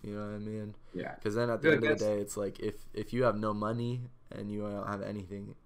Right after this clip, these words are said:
Speaker 1: <coughs> at least you can have the skill to get you money.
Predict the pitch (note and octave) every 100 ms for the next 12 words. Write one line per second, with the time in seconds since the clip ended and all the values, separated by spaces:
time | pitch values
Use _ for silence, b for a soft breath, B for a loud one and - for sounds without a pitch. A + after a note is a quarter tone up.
0 | - - - - - - - - - -
1 | - - - A#2 G#2 - A2 A2+ F#2+ G#2
2 | G2 G2 - - A#2+ G#2 - - - G#2+
3 | - - -